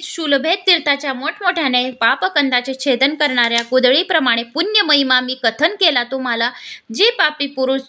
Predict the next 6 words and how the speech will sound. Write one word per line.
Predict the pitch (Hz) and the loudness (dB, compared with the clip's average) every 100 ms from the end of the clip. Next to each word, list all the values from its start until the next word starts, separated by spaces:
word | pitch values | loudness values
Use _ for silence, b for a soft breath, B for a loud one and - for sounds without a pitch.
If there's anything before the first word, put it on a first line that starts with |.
| - | 0
तो | 370 | 2
महिमा | 370 330 277 269 | 2 0 2 0
श्रवण | 262 233 233 339 | 0 -2 -2 -2
करत | - 240 311 370 | 2 2 2 0
नाही, | 370 359 285 - B B B 226 | -2 -2 -8 -10 B B B -6
जो | 247 | 0